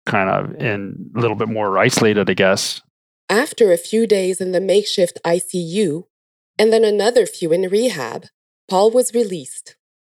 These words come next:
Speaker 2: They say timing is everything.
Speaker 1: And then that Delta variant popped up, and Kitchener was a hotspot,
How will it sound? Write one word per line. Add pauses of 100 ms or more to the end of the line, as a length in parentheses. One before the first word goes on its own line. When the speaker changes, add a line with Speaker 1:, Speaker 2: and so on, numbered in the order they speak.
(120)
Speaker 2:
They
say
timing (240)
is
everything. (720)
Speaker 1:
And
then
that
Delta
variant (340)
popped
up,
and
Kitchener
was
a
hotspot,